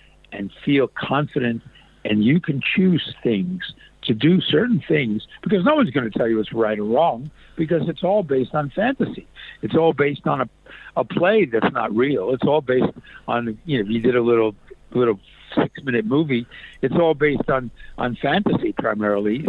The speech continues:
So you can do what you like. And I think the inside your soul, inside your little heart, to be able to expand yourself and not worry about what parents think, not worry about what your friends think,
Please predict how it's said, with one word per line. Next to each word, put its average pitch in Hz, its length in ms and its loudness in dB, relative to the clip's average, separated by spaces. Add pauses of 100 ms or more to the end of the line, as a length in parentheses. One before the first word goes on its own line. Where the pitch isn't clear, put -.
So 110 200 -2 (240)
you 185 160 2
can 214 140 2
do 165 100 2
what 160 180 0
you 135 80 -2
like. 175 320 0 (480)
And 123 340 -2 (120)
I 117 80 -2
think 170 320 -4
the 123 160 -4 (600)
inside 147 760 2 (420)
your 117 220 2
soul, 147 460 2
inside 147 380 -2
your 123 120 2
little 123 180 2
heart, 151 380 0 (840)
to 120 100 0
be 123 180 2
able 151 180 0
to 131 140 -2
expand 131 600 0
yourself 98 440 -2 (500)
and 113 100 -2
not 131 220 0
worry 135 240 4
about 107 240 -2
what 95 160 -10
parents 123 460 -2 (100)
think, 95 220 -4 (280)
not 123 200 0
worry 127 280 4
about 110 300 0
what 107 180 -2
your 98 60 -8
friends 127 460 -2
think, 90 200 -6